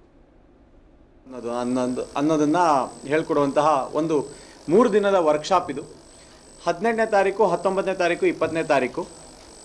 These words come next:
ಇದು ಶಿವಮೊಗ್ಗದ ರಾಯಲ್ ಆರ್ಕಿಡ್‌ನಲ್ಲಿ ನಡೆಯುತ್ತೆ. ಇದಕ್ಕೆ ಟ್ರೈನರ್ಸ್ ಆದಂತಹ, ನ್ಯಾಷನಲ್ ಟ್ರೈನರ್‌ಗಳಾದಂತಹ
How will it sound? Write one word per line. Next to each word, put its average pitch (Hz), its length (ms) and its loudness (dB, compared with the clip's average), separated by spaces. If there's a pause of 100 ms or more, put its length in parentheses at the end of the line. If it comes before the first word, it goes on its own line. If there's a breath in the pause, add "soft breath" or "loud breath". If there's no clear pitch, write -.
(640)
ಇದು 175 440 6 (140)
ಶಿವಮೊಗ್ಗದ 185 360 0 (180)
ರಾಯಲ್ 180 320 2
ಆರ್ಕಿಡ್‌ನಲ್ಲಿ 165 880 -4 (200)
ನಡೆಯುತ್ತೆ. 147 420 0 (320)
ಇದಕ್ಕೆ 185 420 2
ಟ್ರೈನರ್ಸ್ 185 540 0
ಆದಂತಹ, 175 340 0
ನ್ಯಾಷನಲ್ 170 500 -2
ಟ್ರೈನರ್‌ಗಳಾದಂತಹ 165 1200 -2